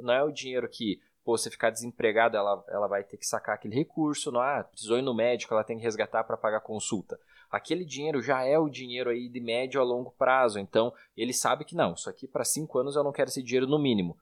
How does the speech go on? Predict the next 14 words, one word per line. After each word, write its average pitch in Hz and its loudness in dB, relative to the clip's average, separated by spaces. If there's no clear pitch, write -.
Aí 165 -2
ele 110 0
aceita 151 4
tomar 135 4
risco 139 -4
nisso, 156 0
então 117 2
num 147 -4
projeto 131 2
de 151 -8
médio 120 0
e - 2
longo 107 0
prazo. 90 2